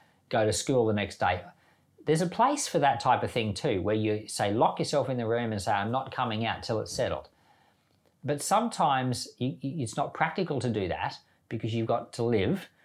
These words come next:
got to go to school and work and stuff like that. But so you, you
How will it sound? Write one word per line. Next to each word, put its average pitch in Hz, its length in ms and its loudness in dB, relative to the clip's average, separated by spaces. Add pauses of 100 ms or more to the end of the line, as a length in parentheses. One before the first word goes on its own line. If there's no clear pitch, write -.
(340)
got - 120 -6
to 107 80 0
go 107 100 2
to 110 60 2
school 120 440 4
and 131 80 2
work 110 260 4
and 127 80 -4
stuff - 300 0
like 113 180 2
that. 117 280 0
But 117 320 -2
so - 140 -4
you, 143 280 0
you 135 280 0